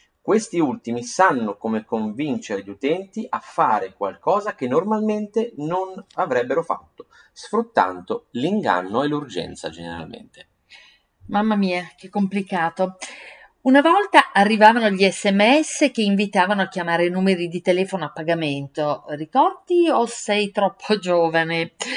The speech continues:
Speaker 2: Eh, ora arrivano email e messaggi istantanei. I reati informatici seguono di pari passo l'evoluzione della tecnologia.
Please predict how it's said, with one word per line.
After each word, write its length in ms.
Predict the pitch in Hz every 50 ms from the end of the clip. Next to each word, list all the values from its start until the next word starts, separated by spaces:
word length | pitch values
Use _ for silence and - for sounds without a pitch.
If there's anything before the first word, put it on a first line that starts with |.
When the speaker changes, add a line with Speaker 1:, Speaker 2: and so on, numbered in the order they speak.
| 269 269 269 262 254 220 196 -
Speaker 2:
Eh, 320 | - - 196 190 175 - _
ora 460 | - - 233 240 254 262 269 262 240
arrivano 380 | 220 202 196 190 175 175 175 175
email 500 | 175 175 190 208 226 247 269 277 - -
e 140 | - 214 208
messaggi 480 | 202 190 180 - - 175 160 156 156 156
istantanei. 840 | 147 - - 147 139 139 135 - - - - 127 127 131 143 - _ _ _ _ _ _ _ _ -
I 120 | - 254
reati 380 | 262 302 311 294 226 202 - 202
informatici 880 | 202 196 - 302 302 254 220 170 156 156 - 233 226 - - 269 - -
seguono 500 | - - - 233 214 202 254 254 233 220
di 120 | 185 175
pari 240 | 160 - 151 165 202
passo 360 | 202 - 117 123 - - -
l'evoluzione 600 | 208 170 147 151 147 147 147 147 - 196 208 214
della 240 | 196 160 143 139 139 -
tecnologia. 800 | - 147 135 143 147 151 160 208 208 233 277 220 156 - -